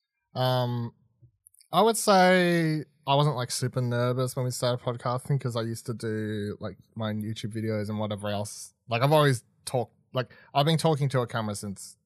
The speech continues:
like, I was twelve or whatever, like, in grade seven. So it wasn't like that. I never really done, like,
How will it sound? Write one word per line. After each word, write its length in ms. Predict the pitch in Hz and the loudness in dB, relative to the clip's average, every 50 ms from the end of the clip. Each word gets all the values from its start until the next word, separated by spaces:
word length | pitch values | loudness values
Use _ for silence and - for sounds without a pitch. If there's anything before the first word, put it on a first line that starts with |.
| _ _ - | _ _ -12
like, 160 | 101 92 - | -12 -10 -8
I 40 | 98 | -8
was 100 | 95 - | -10 -10
twelve 340 | - - 117 104 92 92 92 | -6 -4 -4 -2 -2 -4 -6
or 120 | 92 92 98 | -8 -8 -8
whatever, 360 | 98 95 95 87 - 85 90 | -8 -6 -8 -8 -10 -10 -10
like, 220 | - 80 - - | -10 -10 -10 -10
in 80 | - 98 | -10 -8
grade 240 | - 104 85 80 - | -6 -8 -8 -8 -8
seven. 300 | - 107 85 - 85 101 | -10 -10 -8 -10 -10 -6
So 120 | - 117 | -4 -4
it 80 | 104 - - - - - - | -4 -4 -8 -20 -12 -4 2
wasn't 260 | 139 139 127 135 123 | 2 4 4 4 4
like 320 | 117 113 107 - _ - _ _ - 117 113 - _ _ _ _ _ _ _ - | 4 2 0 -2 _ -20 _ _ -18 -16 -16 -18 _ _ _ _ _ _ _ -4
that. 340 | 131 117 107 120 165 - - - | -2 0 2 2 0 0 -2 0
I 100 | 123 131 | 2 2
never 220 | 139 165 170 165 165 | 6 6 6 4 4
really 380 | 131 110 110 110 120 120 113 | 0 0 -2 0 0 2 0
done, 220 | 107 101 110 104 104 | 0 -2 -2 -2 -2
like, 260 | 104 101 104 _ | -4 -6 -8 _